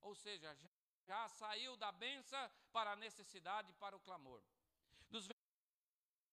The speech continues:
verso sete, que foi lido por último, diz assim: "Ouve, ó Senhor, a minha voz quando clamo."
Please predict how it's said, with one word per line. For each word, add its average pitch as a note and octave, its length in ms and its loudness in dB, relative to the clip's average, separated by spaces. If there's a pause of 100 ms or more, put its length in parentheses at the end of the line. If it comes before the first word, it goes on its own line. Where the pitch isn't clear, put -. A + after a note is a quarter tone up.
(1200)
verso B3 340 0
sete, A#3 460 -2
que F#3 100 -10
foi G3+ 220 -4
lido G3+ 200 -4
por F3 200 -12
último, A#3+ 280 -4
diz G#3+ 120 -6
assim: G#3 280 -6 (340)
"Ouve, B3 920 4 (180)
ó B3+ 220 4
Senhor, B3 540 4
a A#3 100 4
minha C#4 320 2
voz B3+ 380 4
quando G#3 260 -6
clamo." E3+ 400 -2